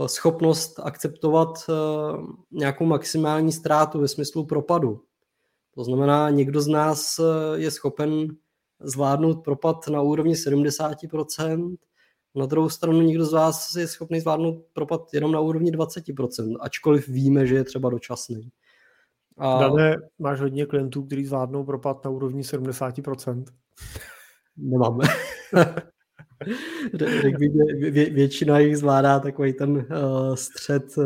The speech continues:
Speaker 1: který je na úrovni třiceti procent. A tam, eh, nechci říct, že se cítí komfortně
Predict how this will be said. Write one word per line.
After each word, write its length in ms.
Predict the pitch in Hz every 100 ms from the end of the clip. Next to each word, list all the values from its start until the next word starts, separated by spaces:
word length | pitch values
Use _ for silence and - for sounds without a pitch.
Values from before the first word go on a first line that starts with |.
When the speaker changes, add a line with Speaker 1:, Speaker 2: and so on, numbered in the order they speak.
| 135 131
Speaker 1:
který 200 | 131 131
je 80 |
na 100 | 131
úrovni 360 | 123 123 123 139
třiceti 480 | 135 135 127 123 139
procent. 640 | 131 117 - 123 123 127 - _ _ _ _ _
A 240 | 131 123
tam, 500 | 120 120 120 120 117 113 _ _ _ _ _ _ 143
eh, 100 | 120
nechci 280 | 127 -
říct, 140 | 160 147
že 80 | 143
se 140 | 151
cítí 340 | - 156 165
komfortně 840 | 160 139 139 156 156 156 143 135